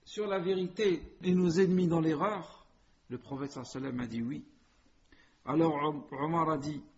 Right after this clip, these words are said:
Pourquoi ferions-nous injure à notre religion ? » Alors le prophète sallallahu alayhi wa sallam a dit : « Je suis le prophète d'Allah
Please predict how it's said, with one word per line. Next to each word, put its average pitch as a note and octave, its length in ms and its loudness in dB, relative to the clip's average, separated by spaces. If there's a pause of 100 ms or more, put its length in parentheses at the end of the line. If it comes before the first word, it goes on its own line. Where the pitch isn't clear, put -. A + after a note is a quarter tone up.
(320)
Pourquoi F#3+ 440 -2
ferions-nous E3+ 720 -4
injure C#3+ 460 -2
à A#2+ 80 -4
notre B2 280 -6
religion ? » G#2+ 520 -8 (280)
Alors C3+ 280 -4
le C3 80 -4
prophète B2+ 360 -10
sallallahu C3+ 240 -6
alayhi B2+ 40 -2
wa A#2+ 80 -4
sallam - 0 -
a - 0 -
dit : « A#2+ 200 -6
Je B2 60 -4
suis C#3 460 -6
le B2+ 100 -4
prophète B2+ 460 -12
d'Allah C3 360 -4